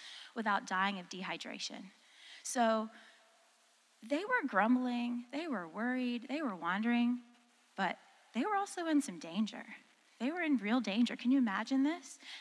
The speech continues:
They are fearing for their lives. "Where are you, God? Where are you? I've seen you do this.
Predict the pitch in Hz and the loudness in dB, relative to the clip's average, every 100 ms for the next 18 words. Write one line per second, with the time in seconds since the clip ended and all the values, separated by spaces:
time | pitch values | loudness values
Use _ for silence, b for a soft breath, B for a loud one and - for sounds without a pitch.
0 | B 247 214 - - 247 277 277 262 - | B 0 0 -2 4 8 8 8 4 0
1 | 202 170 160 170 202 185 185 226 269 262 | -2 -2 -6 -2 -2 -2 0 10 10 12
2 | 262 370 415 285 185 170 - 202 220 - | 12 12 8 4 4 2 2 -2 -4 -10
3 | - b b b b b - 359 - 262 | -20 b b b b b 2 4 8 8
4 | 440 339 208 247 254 - 415 415 381 320 | 8 6 4 2 0 -4 -2 2 6 8
5 | 392 320 | 8 6